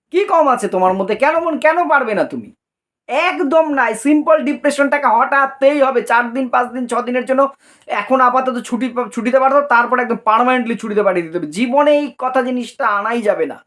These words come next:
সিম্পল ডিপ্রেশনটা হচ্ছে আমাদের সমস্ত রোগের প্রধান লক্ষণ। এটা নিয়ে আর ডিটেলসে যাচ্ছি না। প্যারানোয়া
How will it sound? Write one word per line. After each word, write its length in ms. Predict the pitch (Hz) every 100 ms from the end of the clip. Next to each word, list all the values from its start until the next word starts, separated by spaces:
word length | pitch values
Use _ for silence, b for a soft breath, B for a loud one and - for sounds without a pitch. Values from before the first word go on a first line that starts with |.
| _ _ _ 160
সিম্পল 500 | - 302 302 311 294
ডিপ্রেশনটা 600 | 254 240 262 262 262 262
হচ্ছে 160 | 254 240
আমাদের 240 | 233 240
সমস্ত 360 | 233 233 220 233
রোগের 280 | 214 208
প্রধান 260 | 208 196 202
লক্ষণ। 420 | 180 147 - 120 - _ _ _
এটা 220 | 190 220
নিয়ে 160 | 233 233
আর 40 |
ডিটেলসে 400 | 190 208 240 220
যাচ্ছি 260 | 208 196 185
না। 80 | 151
প্যারানোয়া 720 | 208 226 269 277 185 147